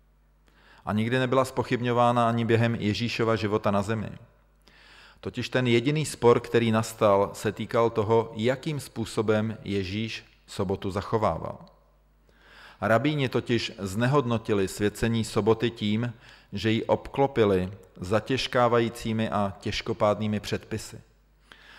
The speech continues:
A tak se pro lidi stávala sobota spíše břemenem, nežli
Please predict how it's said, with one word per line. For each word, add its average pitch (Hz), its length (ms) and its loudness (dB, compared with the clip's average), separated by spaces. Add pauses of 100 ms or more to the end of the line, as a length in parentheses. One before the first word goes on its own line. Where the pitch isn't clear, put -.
(160)
A 101 60 -6
tak 135 160 -4
se 160 140 2
pro 135 200 4
lidi 135 300 4
stávala 123 500 4
sobota 120 440 0
spíše - 440 -4
břemenem, 107 760 0 (640)
nežli 110 460 0